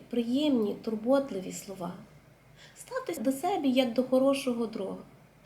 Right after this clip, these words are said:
Це відмінна точка психологічної опори. Ми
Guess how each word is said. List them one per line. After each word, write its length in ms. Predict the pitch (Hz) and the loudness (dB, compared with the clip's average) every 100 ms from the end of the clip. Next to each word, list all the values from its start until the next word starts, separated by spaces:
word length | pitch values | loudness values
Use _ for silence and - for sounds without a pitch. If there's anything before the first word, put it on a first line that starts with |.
| - - - | -14 -14 -10
Це 200 | - 277 | -4 0
відмінна 580 | 277 302 370 370 277 | 4 6 8 8 4
точка 440 | 269 320 349 - 269 | 2 -2 -4 -4 -8
психологічної 1040 | - 262 254 247 233 262 269 269 247 233 220 | -4 -4 0 2 2 2 2 0 2 2 0
опори. 500 | 220 214 - 202 - - - - - - - - | -6 -10 -6 -6 -8 -16 -20 -20 -20 -20 -20 -4
Ми 360 | 233 269 339 | 4 6 4